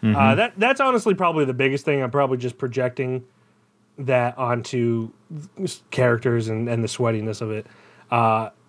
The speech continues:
Speaker 1: I just didn't like the look of the movie. Um,
Speaker 2: Mm-hmm.
Speaker 1: and it just, it, nothing,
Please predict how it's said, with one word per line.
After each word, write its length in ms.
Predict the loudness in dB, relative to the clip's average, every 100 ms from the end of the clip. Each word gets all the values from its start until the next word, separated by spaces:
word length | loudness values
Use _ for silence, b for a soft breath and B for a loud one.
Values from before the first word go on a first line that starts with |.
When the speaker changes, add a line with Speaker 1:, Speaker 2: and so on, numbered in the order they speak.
| _
Speaker 1:
I 80 | -2
just 180 | -2 -2
didn't 180 | -2 0
like 160 | 0 0
the 80 |
look 220 | 0 0 0
of 120 | -2
the 60 |
movie. 420 | 0 0 2 -2 -6 _ _ _ _ _ _ _ _ _ _ -4
Um, 80 | 0 2 4 4
Speaker 2:
Mm-hmm. 400 | 4 2 -2 0
Speaker 1:
and 340 | 2 2 0
it 280 | 0 0 -2
just, 380 | -4 -2 -2 -2
it, 160 | -2 2
nothing, 580 | 2 2 2 0 0